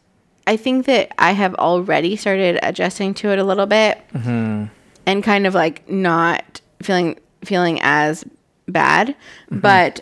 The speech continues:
Speaker 1: um, but yeah, it was just, like, a few, there was just a little bit of time there where I was starting to feel that way. And I was like, "Oh, this is interesting," 'cause I've just never felt that
Speaker 2: Mm-hmm.
Speaker 1: way before. So I was just, uh, bringing that up.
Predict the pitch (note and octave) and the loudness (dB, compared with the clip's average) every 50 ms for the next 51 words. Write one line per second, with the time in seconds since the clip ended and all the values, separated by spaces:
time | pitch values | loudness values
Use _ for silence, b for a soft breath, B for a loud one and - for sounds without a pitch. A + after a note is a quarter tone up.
0 | - F3 F#3+ F3+ E3+ E3 D3+ D3 A2 - F#3+ - B3 C4 C4 A3+ G3+ G#3 G#3+ A3+ | -2 0 2 2 2 2 0 -2 -4 -6 -4 0 2 4 4 4 2 2 0 0
1 | - B3+ A#3 - F#3+ G3+ - - - G#3 G#3 G#3 G#3 G3+ G3 F#3+ F#3 F#3 G3 G3 | 0 0 0 0 -2 -4 -4 -6 -4 -2 0 2 2 2 2 2 2 0 0 -2
2 | b b b b b b b b b b b b b _ G#3+ G#3+ G#3 A3 A3 A#3 | b b b b b b b b b b b b b _ 0 2 2 2 2 0
3 | A3 G#3+ G#3 G3+ G#3 G3+ F#3+ F3 F3+ - - G3 F#3 F#3+ F#3 F3+ F3 E3+ E3 E3 | 0 2 2 2 4 4 2 2 0 0 0 0 2 2 2 2 2 2 2 2
4 | E3+ E3+ - b b b b b b - F3 F3 D#3+ C3 D#3 E3 F3 - F#3+ F3 | 0 -2 -4 b b b b b b -8 -2 0 2 4 2 2 0 -2 -2 -2
5 | E3+ F3 F#3+ - - F3 E3+ E3 D#3+ - - D#3+ D#3+ D#3 D#3 D3+ D3+ D3 D3+ F3 | -2 -4 -6 -4 -2 -2 0 2 0 0 0 0 0 0 0 0 0 -2 -2 -4
6 | - - - - - G3 A3+ B3 A#3+ - - B3+ B3+ C4+ C4 - - - F3+ D3 | -6 -8 -12 -10 -10 -8 -8 -8 -8 -6 -6 -6 -4 -4 -6 -6 -8 -6 -6 -6
7 | E3+ - F#3+ F3 E3 F#3 - F#3 F#3 - - E3 E3 D#3+ E3+ E3 D#3+ D#3+ E3 E3 | -6 -4 -4 -4 -4 -4 -6 -8 -10 -8 -6 -4 -4 -2 0 0 0 0 0 -2
8 | B B B B B B G3+ C3+ - - A2+ G#2 F#3 G3 F#3+ G3 G3 G3+ G#3+ A3 | B B B B B B -8 -8 -6 -4 -2 0 0 0 0 0 -2 -2 -4 -6
9 | - - D#4 D4 C4+ A#3+ - - - - - G#3 G3+ G3+ G3+ G3+ G#3 G#3+ G3+ G#3 | -4 0 0 0 0 0 -4 -12 -6 -2 0 2 2 2 0 0 -2 -4 -6 -8
10 | - - - G3+ G3+ G3 F#3+ F#3+ G3+ - - _ _ _ b b b b b b | -6 -4 -2 0 0 2 0 0 -2 -6 -10 _ _ _ b b b b b b
11 | b b b _ _ _ _ G3+ G3+ G3+ G#3 G#3 G3+ G3+ G#3+ G#3+ F#3+ | b b b _ _ _ _ -6 -4 -4 -2 -2 0 2 2 2 0